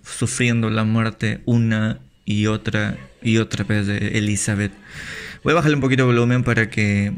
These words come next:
solamente vean la imagen. Bueno, igual no, no van a ver toda la imagen, pero, eh, me gusta el sentido de que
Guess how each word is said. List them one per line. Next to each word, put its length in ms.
solamente 420
vean 240
la 80
imagen. 400
Bueno, 160
igual 260
no, 200
no 160
van 200
a 60
ver 180
toda 180
la 80
imagen, 320
pero, 300
eh, 920
me 120
gusta 600
el 140
sentido 480
de 340
que 460